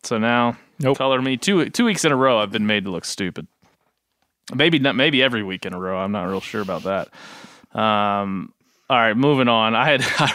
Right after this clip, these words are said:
Speaker 1: really had no idea what that was.
Speaker 2: <laughs>
Speaker 1: Uh, coulda, I shoulda known it was Star Wars. This hunting podcast is no longer even remotely about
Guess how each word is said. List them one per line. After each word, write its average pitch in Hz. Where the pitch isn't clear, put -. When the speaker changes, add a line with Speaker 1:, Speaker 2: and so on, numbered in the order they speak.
Speaker 1:
really 151
had 123
no 131
idea 117
what 110
that 101
was. 101
Speaker 2:
<laughs> -
Speaker 1:
Uh, 120
coulda, 165
I 135
shoulda 165
known 110
it 135
was 101
Star 76
Wars. 80
This 143
hunting 135
podcast 107
is 98
no 104
longer 101
even 92
remotely 101
about -